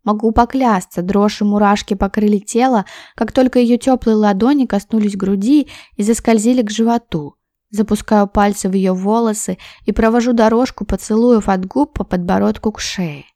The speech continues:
Ванильный аромат дурманит, следом кверху одежды присоединяется лифчик.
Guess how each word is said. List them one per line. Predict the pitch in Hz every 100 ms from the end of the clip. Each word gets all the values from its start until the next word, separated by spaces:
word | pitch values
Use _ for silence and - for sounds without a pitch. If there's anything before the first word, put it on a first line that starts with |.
| _ _ _ _
Ванильный | 214 208 214 220 208 202
аромат | 202 196 202 185
дурманит, | 196 180 185 214 220 220 196 - - _
следом | - 226 233 208 208
кверху | - 214 208 -
одежды | 190 185 214 247 202
присоединяется | 190 196 - 202 196 202 214 226 247
лифчик. | 214 147 - - -